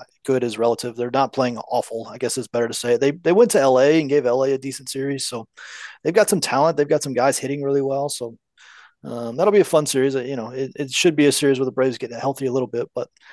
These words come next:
yeah, still a fun week, s-, uh, full week of homestand. So it'll be nice to be back home. It'll be <laughs> nice to be playing games at, like, seven P M local versus, like, ten P M local. Um, but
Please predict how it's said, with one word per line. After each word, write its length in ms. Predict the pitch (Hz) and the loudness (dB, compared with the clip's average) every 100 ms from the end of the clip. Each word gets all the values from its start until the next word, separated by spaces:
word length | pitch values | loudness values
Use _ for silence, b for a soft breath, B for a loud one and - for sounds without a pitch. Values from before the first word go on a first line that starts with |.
| B | B
yeah, 120 | 226 214 - | 2 2 0
still 220 | - 165 | 2 4
a 20 | |
fun 220 | - 156 | 4 2
week, 180 | 147 151 - | 2 0 -4
s-, 160 | - 143 | -8 -8
uh, 360 | 135 123 120 | -8 -4 -4
full 260 | 117 - 143 | -4 0 0
week 160 | 143 135 | 2 -2
of 80 | |
homestand. 560 | 117 139 - 127 127 127 | -4 -6 -6 -6 -6 -8
So 180 | - 135 | -8 -6
it'll 120 | 127 | -6
be 80 | 127 | -4
nice 180 | 131 123 | -6 -6
to 60 | |
be 80 | 127 | -4
back 200 | 127 123 | -4 -2
home. 240 | 135 135 | -2 -2
It'll 120 | 127 123 | -2 -2
be 80 | |
<laughs> 120 | 123 175 | 0 0
nice 100 | - | 0
to 100 | 135 | -2
be 140 | 131 | -4
playing 400 | - 147 135 135 B B B B B _ | -2 0 0 -6 B B B B B _
games 300 | 135 143 131 | -2 -2 0
at, 100 | 127 | -2
like, 240 | 120 120 - - | -2 -4 -6 -6
seven 440 | - - 135 139 | -2 0 0 -2
P 180 | 131 139 | -8 -8
M 200 | 135 135 | -6 -4
local 440 | 131 135 139 139 139 _ | -2 -2 -2 -6 -6 _
versus, 460 | 139 131 - 135 127 | -12 -8 -6 -8 -10
like, 160 | 120 - | -12 -10
ten 200 | 135 139 | -10 -8
P 120 | 143 | -8
M 120 | 135 | -8
local. 360 | 135 131 143 - 151 | -8 -8 -12 -14 -12
Um, 480 | 135 127 127 120 131 | -8 -6 -6 -10 -4
but 220 | 127 | -4